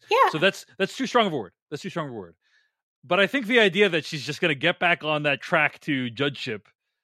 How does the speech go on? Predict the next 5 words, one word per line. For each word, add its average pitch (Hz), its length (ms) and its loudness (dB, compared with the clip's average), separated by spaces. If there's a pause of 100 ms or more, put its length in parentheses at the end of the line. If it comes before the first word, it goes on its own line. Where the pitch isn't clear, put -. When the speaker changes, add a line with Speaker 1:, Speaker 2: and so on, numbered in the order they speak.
(720)
Speaker 2:
doesn't 214 440 0
jive 156 540 2
with 156 220 -4
me, 190 460 -6 (760)
uh, 127 580 -4